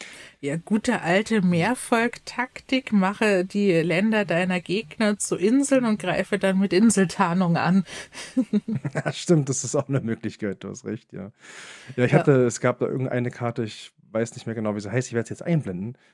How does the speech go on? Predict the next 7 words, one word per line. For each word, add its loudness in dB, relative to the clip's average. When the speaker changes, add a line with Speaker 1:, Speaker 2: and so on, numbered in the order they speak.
Speaker 2:
ähm, -2
die -4
auch -4
auf -6
Länder, -4
äh, -4
auf, -12